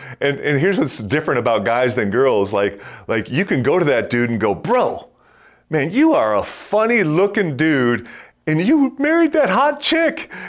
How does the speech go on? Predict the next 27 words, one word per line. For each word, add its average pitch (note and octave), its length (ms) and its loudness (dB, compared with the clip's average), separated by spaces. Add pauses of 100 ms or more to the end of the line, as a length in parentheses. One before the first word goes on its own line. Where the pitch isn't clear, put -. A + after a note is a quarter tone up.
(120)
And G#3+ 100 0
he's F#3+ 120 2
like, G3+ 260 2
he's A3 240 -2
gonna G#3 180 0
be E3 140 2
like, A#2+ 360 0 (200)
"Right? D3 640 2 (240)
Isn't B3+ 320 2
it - 20 2
amazing?" C4 680 2
And G3+ 120 0
you A#3+ 60 2
guys A3 220 2
are F#3 40 0
gonna F#3+ 140 2
both G#3 280 0
high G#3+ 220 0
five G3+ 440 0
'cause C#3 160 -2
they're A3+ 140 2
gonna E3 180 0
think D#3 240 -2
it's D#3+ 120 -4
incredible, E3 680 0
<laughs> - 20 -2
right? - 300 -4